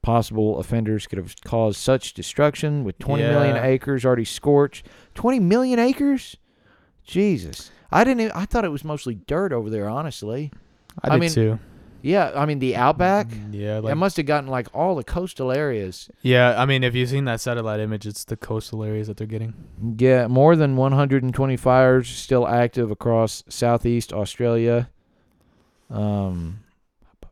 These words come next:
Speaker 1: the politicization of climate change and the popularity of social media have provided fertile ground for misinformation. On Twitter, established networks of accounts seized on the arson claims, helping them trend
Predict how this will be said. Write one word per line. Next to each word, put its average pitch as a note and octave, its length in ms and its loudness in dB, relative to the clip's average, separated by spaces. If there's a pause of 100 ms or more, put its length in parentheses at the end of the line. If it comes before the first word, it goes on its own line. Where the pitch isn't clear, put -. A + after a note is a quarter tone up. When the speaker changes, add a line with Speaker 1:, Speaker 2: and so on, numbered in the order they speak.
(920)
Speaker 1:
the A2+ 140 -2
politicization A#2 960 -2
of F#2+ 320 -6
climate A#2 440 -8
change A#2+ 500 -6
and G2+ 160 -10
the F#2 40 -10
popularity A2 600 -2
of G2 80 -4
social A2 300 -2
media A#2 400 0
have A2+ 120 -2
provided G#2 520 -2
fertile A2 360 -2
ground G#2+ 360 -2
for F2 80 -12
misinformation. G2+ 1200 -6 (800)
On G2 160 -4
Twitter, A#2+ 400 0
established A2 640 -2
networks A2+ 880 -2
of F2+ 120 -10
accounts A2 480 -6
seized A2+ 580 -4 (120)
on G#2+ 140 -6
the G2+ 100 -2
arson A2 360 -2
claims, G#2+ 760 -6 (540)
helping A#2 640 -2
them G#2 260 -6
trend A2 480 -8